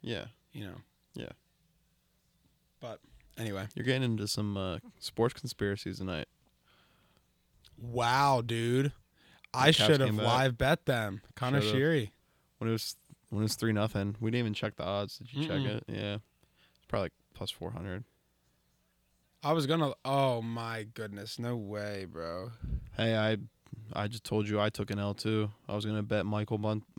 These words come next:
Speaker 1: Bunting to score first in this Toronto Montreal game, and he actually scored.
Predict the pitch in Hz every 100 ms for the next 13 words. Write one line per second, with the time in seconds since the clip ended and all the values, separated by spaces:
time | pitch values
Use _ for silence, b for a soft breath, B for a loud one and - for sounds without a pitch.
0 | 107 110 110 107 107 - 104 101 110 107
1 | - - - - b b b b b _
2 | 117 117 117 117 - 127 117 117 113 117
3 | 117 120 _ _ _ - - 113 113 117
4 | 117 113 113 110 123 113 110 110 - 110
5 | 117 117